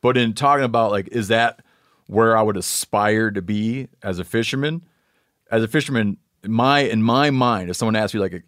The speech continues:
to articulate what is a great fisherman in my mind, it would be someone who can just, no matter where you put 'em, and there are guys like this,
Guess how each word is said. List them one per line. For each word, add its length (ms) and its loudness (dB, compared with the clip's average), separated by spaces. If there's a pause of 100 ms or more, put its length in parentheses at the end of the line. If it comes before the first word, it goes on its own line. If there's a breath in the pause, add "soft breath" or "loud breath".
to 120 -2
articulate 540 -4
what 220 2
is 120 -4
a 40 -8
great 380 -4
fisherman 440 -6
in 60 -6
my 140 -4
mind, 260 -8
it 40 -10
would 60 -14
be 60 -12
someone 520 0
who 420 -4 (880)
can 200 -6
just, 320 -6 (720)
no 100 -4
matter 200 4
where 240 2
you 120 2
put 240 2
'em, 100 -2
and 60 -2
there 80 2
are 40 0
guys 280 2
like 220 2
this, 340 -16